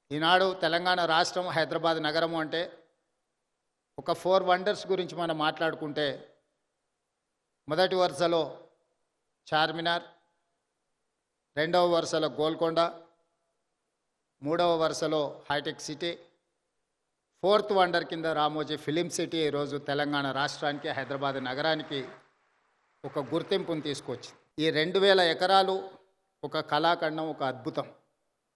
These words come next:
దీనికి చాలామంది సమస్యలు సృష్టించాలని ప్రయత్నం చేసినా వాటన్నిటినీ రామోజీరావు గారు నిలబడి తట్టుకొని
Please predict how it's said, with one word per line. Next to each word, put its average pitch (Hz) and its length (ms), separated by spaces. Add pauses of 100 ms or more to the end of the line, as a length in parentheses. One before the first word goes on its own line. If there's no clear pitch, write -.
(840)
దీనికి 175 220 (100)
చాలామంది 196 480
సమస్యలు 180 480
సృష్టించాలని 165 960 (720)
ప్రయత్నం 156 540
చేసినా 160 400 (1000)
వాటన్నిటినీ 202 760
రామోజీరావు 185 680
గారు 160 160
నిలబడి 160 480 (100)
తట్టుకొని 160 460